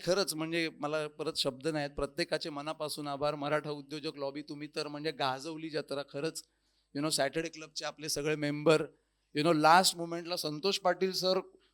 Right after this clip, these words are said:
कशी कुठून एंट्री तुमची पण झाली. आम्ही just अर्ध्या तासासाठी भेटणार होतो, just त्यांना इन्व्हाइट करायला. संजय पवारांनी सांगितलं, ती मीटिंग आमची दोन तासाची चालली.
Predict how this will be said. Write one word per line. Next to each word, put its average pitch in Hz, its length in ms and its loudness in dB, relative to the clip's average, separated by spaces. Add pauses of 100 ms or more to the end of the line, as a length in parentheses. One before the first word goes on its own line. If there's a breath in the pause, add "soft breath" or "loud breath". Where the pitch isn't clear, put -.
(120)
कशी 190 240 0
कुठून 214 420 0
एंट्री 190 320 0
तुमची 185 340 -8
पण 202 240 -2
झाली. 175 240 4
आम्ही 190 300 4
just 202 200 2
अर्ध्या 165 260 -4
तासासाठी 202 500 0
भेटणार 165 460 6
होतो, 214 180 4
just 190 240 -2
त्यांना 196 200 0
इन्व्हाइट 202 440 -4
करायला. 151 360 0 (300)
संजय 175 300 -2
पवारांनी 180 440 0
सांगितलं, 170 380 -2
ती - 380 -4
मीटिंग 220 300 -2
आमची 226 200 -2
दोन 220 220 8
तासाची 233 360 2
चालली. 151 340 2